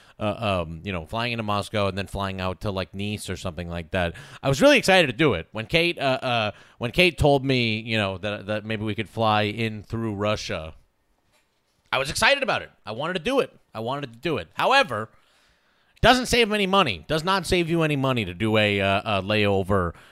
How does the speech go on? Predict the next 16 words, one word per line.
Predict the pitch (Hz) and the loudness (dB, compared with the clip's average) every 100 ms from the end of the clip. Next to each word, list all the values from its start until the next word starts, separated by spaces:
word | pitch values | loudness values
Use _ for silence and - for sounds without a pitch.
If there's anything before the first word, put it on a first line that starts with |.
| - - | -16 -4
in | 107 92 92 95 - | -2 -2 -2 -6 -2
Russia. | 107 110 110 104 90 131 - _ _ _ _ _ _ _ _ _ - | 2 2 2 0 0 -2 -8 _ _ _ _ _ _ _ _ _ 4
Does, | 156 165 147 | 6 6 2
uh, | 143 127 | -2 -2
not | 131 202 226 | 2 4 4
save | 208 180 | 0 2
you | 175 | 0
any | 156 | 0
money | 143 139 | 0 2
to | 127 113 | 0 2
do | 123 | 4
a | 120 | 4
layover | 113 113 110 98 107 | 4 4 4 4 2
in | 101 | 4
Russia | 101 95 104 | 2 2 -2
because, | 90 90 104 98 95 85 - | -4 -2 2 2 2 -2 -10